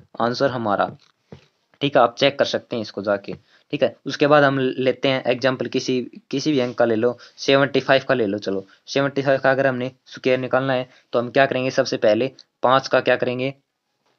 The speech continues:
स्क्वायर निकाल लेंगे। पाँच पाँच पच्चीस। उसके बाद हम क्या करेंगे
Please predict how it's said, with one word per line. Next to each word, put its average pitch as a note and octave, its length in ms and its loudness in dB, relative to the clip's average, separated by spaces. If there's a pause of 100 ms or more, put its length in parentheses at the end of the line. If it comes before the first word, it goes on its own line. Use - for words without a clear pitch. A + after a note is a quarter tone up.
(280)
स्क्वायर C#3 480 2
निकाल G2+ 320 0
लेंगे। - 240 -10 (220)
पाँच C3+ 280 2
पाँच E3 240 0 (420)
पच्चीस। - 560 -2 (220)
उसके - 240 -2
बाद D3 180 6
हम C3 120 -2
क्या C#3 180 2
करेंगे B2+ 380 -2